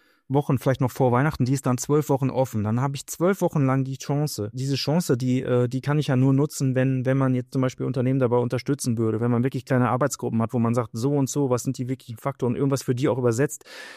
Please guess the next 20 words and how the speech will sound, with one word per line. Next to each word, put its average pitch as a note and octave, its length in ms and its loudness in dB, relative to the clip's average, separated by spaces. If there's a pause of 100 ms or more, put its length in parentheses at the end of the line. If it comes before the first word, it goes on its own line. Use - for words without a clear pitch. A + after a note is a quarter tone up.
vielleicht B2+ 180 -2
irgendwer D3 300 2
das C3 160 0
dann C3 140 0
auch, B2+ 320 -2 (920)
äh, C#3+ 140 0
für, C#3 340 2
für C#3 200 0
Unternehmen C#3 360 2
dann B2 140 2
da A#2+ 140 4
reinbringt, G#2+ 640 0
ne? B2+ 240 -2 (240)
Und B2+ 200 0
das C3+ 160 -2
ist F3+ 120 -6
natürlich E3 380 -2
jetzt - 380 -4
im C#3+ 160 -2
Prinzip, C3+ 500 -4